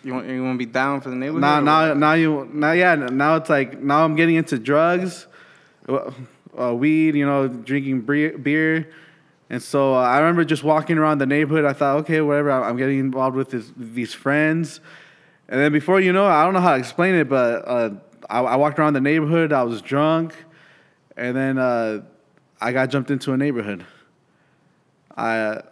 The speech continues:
Speaker 2: I thought these guys were my friends. And then they
Speaker 1: Yeah.
Speaker 2: tell me, "Well, if you're really our friends, we'll back you up.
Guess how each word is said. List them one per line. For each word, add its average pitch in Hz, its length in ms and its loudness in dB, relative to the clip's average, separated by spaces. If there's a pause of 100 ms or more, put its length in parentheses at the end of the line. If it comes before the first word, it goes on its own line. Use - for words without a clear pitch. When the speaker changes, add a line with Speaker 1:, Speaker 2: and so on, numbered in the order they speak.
(160)
Speaker 2:
I 120 120 -6
thought 135 220 0
these 139 160 -2
guys 139 180 0
were 139 60 -2
my 120 160 -2
friends. 165 580 -2
And 131 100 -2
then 127 220 -2
they 120 160 -2
Speaker 1:
Yeah. 113 60 -8
Speaker 2:
tell 139 200 0
me, 127 340 -4
"Well, 131 400 -2 (180)
if 127 180 -6
you're 127 100 0
really 185 340 2
our 127 140 2
friends, 127 680 -4
we'll 135 160 -2
back 139 280 0
you 131 140 -2
up. 151 400 -2